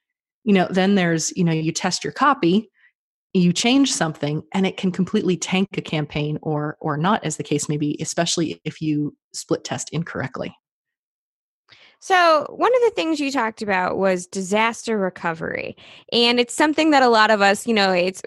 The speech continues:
Speaker 2: it's one of those things that most people don't consider it until they already need it. And I think that's a really, uh, big blind spot for a lot of entrepreneurs who are wanting to scale their business, is what happens when something does go wrong.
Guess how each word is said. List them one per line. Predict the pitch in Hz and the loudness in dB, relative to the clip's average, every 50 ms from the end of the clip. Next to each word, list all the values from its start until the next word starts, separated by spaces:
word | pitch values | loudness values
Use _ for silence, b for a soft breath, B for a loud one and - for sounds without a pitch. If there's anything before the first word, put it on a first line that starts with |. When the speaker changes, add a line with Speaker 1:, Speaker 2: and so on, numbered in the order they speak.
| 202 208 - - | -6 -4 -4 -4
Speaker 2:
it's | 220 - | -2 0
one | 233 240 240 | 2 2 2
of | 233 | 4
those | 233 226 226 - | 2 2 0 0
things | - 220 214 214 208 | 0 0 0 0 0
that | 214 190 | 0 0
most | 196 202 208 | 0 0 0
people | - 226 226 | 0 2 2
don't | 208 202 190 190 | 2 2 2 0
consider | - 196 185 - - 190 185 180 175 | -2 -4 -4 -2 -2 -2 0 2 2
it | 160 160 156 - - | 0 0 -2 -2 -2
until | 185 180 175 175 190 180 170 | -2 -2 -2 -4 -4 -4 -2
they | - 175 170 | -2 -2 -2
already | - 170 165 165 160 160 156 160 147 | 0 0 0 0 0 0 0 0 0
need | 143 143 143 - | -2 -2 0 0
it. | 226 269 269 - B B B B B B B B - | 0 0 -2 -4 B B B B B B B B -2
And | 226 220 208 208 208 202 202 202 190 | 0 2 2 2 2 2 2 0 -2
I | - 226 | -4 -4
think | 240 - 320 311 294 | -4 -2 -4 -2 0
that's | 330 294 - 262 | -2 0 0 2
a | 254 | 2
really, | 220 226 240 226 214 196 185 175 175 | 2 2 0 0 -2 -2 -2 -2 -2
uh, | 175 170 - - _ | -4 -4 -6 -4 _
big | - 226 190 - | -4 -4 -4 -2
blind | - 180 175 170 175 180 185 | -2 0 2 2 2 0 -2
spot | - - 170 160 151 - - | -4 -6 -6 -6 -6 -6 -4
for | - 180 | -2 -2
a | 175 170 | 0 0
lot | 185 180 180 | 2 0 0
of | 180 175 | 0 0
entrepreneurs | 190 175 170 - - - - 180 180 175 170 165 165 170 165 | 0 0 -2 -2 -8 -8 -4 -2 0 0 2 0 -2 -4 -4
who | 160 170 | -2 -2
are | 175 175 | 0 0
wanting | 175 180 180 175 175 180 185 | 0 0 0 0 0 -2 -2
to | 180 190 180 | -4 -6 -8
scale | - - - 160 165 160 | -10 -10 -8 -6 -6 -4
their | 156 160 160 160 | -4 -6 -6 -4
business, | - 208 247 240 - 196 165 165 175 - - | -2 -2 -2 -2 -2 -4 -4 -4 -4 -6 -6
is | 175 170 165 | -6 -6 -4
what | 170 185 185 170 | -2 -2 -2 -2
happens | 185 175 160 160 - - 165 170 160 165 | -2 -2 -2 -2 -2 -4 -8 -8 -6 -4
when | 208 226 254 262 | -4 -4 -2 -2
something | - 247 208 190 165 170 165 | -4 -6 -6 -4 -6 -6 -6
does | 156 156 151 - - | -6 -8 -8 -8 -8
go | - 165 160 | -6 -4 -4
wrong. | 160 - - - - - | -2 -2 -2 -4 -4 -10